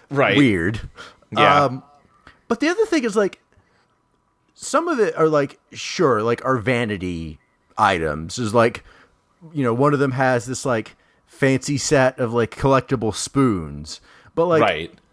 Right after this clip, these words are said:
Speaker 2: some of it's, like, actually, like, practical stuff. Like,
Speaker 1: It's like a
Speaker 2: it's like,
Speaker 1: crock pot's
Speaker 2: like,
Speaker 1: in
Speaker 2: there's
Speaker 1: there.
Speaker 2: a crock pot.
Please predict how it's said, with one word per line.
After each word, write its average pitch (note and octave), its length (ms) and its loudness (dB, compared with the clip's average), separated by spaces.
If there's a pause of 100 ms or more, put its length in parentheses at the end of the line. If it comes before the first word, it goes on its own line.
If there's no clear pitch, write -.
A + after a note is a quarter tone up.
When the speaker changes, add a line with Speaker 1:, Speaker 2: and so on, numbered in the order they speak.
(260)
Speaker 2:
some G4+ 240 0
of A4+ 80 0
it's, A4+ 120 -2
like, A#3+ 220 0
actually, F#3 380 0
like, F#3 160 -4
practical D3 540 -2
stuff. F#3 440 -2
Like, C#3+ 180 0
Speaker 1:
It's - 200 -2
like D#4+ 100 2
a - 40 -6
Speaker 2:
it's - 80 0
like, G3 100 4
Speaker 1:
crock A#3 260 0
pot's C#3+ 240 2
Speaker 2:
like, D#4+ 80 2
Speaker 1:
in - 60 4
Speaker 2:
there's F4+ 100 0
Speaker 1:
there. - 180 2
Speaker 2:
a C4 40 2
crock F4 320 -2
pot. A2 560 -2